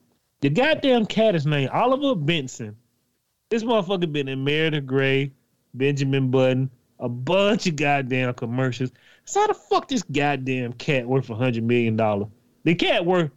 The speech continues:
it got a lot of money, but it ain't worth a hundred million dollars. I want you to know, white folk, this is white folks right here.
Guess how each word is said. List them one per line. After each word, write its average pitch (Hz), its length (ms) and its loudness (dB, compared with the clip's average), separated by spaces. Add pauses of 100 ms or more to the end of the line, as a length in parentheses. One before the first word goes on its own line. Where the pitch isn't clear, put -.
(220)
it 226 140 2
got 220 180 0
a 196 40 0
lot 185 200 0
of 151 60 -6
money, 160 240 -2
but 156 120 -4
it 165 40 -2
ain't 143 180 -4
worth 139 200 -4
a 120 60 -10
hundred 131 240 -4
million 123 300 -4
dollars. 113 320 -4 (260)
I - 60 -2
want 226 240 2
you 202 80 2
to 175 40 2
know, 160 200 4
white 147 320 0
folk, 127 260 0
this 185 140 -2
is 180 80 -2
white 135 260 -2
folks 127 180 -6
right 113 220 -6
here. 107 160 -6